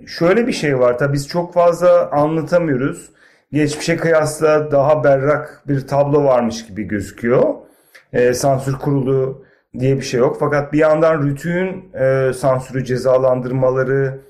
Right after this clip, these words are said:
e, çok yoğun bir şekilde televizyonların kendi başlarına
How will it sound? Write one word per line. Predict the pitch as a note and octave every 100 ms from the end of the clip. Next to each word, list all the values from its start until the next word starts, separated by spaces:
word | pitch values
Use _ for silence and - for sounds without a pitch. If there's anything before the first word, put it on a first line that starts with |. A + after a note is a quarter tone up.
| _ _ _ _
e, | A2 A2+ A2+
çok | C3 C3
yoğun | C3+ C#3
bir |
şekilde | C#3 D3 C#3 C#3 D3+
televizyonların | D3 C3 B2 B2 C#3 C#3 C#3+ D3
kendi | C#3 C3 C3+ C#3 F3+ D#3+
başlarına | C#3+ C3 - B2 A#2 A2+ G#2+ G#2+ -